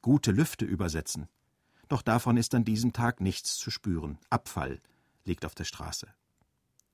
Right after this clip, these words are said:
Und genau hier, in diesem Armenviertel, hat die lutherische Kirche ein Sozialprojekt gebaut. Der Leiter des Projektes, mit dem deutschen Nachnamen Schultheiß, erzählt uns von den Angeboten. Kinder und Jugendliche sollen hier Geborgenheit und Schutz finden.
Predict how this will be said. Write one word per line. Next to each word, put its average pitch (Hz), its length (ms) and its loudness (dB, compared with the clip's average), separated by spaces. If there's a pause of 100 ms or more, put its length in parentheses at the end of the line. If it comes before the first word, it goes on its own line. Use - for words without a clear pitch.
(600)
Und 135 140 2
genau 170 300 8
hier, 120 380 2 (340)
in 127 140 4
diesem 175 260 4
Armenviertel, 123 720 4
hat 117 140 -2
die 104 60 0
lutherische 139 480 0
Kirche 127 540 0
ein 120 180 2
Sozialprojekt 90 840 0
gebaut. 73 440 -8 (720)
Der 85 80 0
Leiter 101 300 6
des 135 160 2
Projektes, 156 640 0 (300)
mit 92 140 -2
dem 85 100 -2
deutschen 87 380 2
Nachnamen 87 520 4
Schultheiß, 123 680 2 (460)
erzählt 107 520 0
uns 131 240 0
von 127 140 0
den 123 140 0
Angeboten. 90 680 -2 (580)
Kinder 160 420 4
und 104 140 2
Jugendliche 143 520 4
sollen 113 300 6
hier 117 180 2
Geborgenheit 110 800 0
und - 140 -10
Schutz - 280 -4
finden. - 340 -10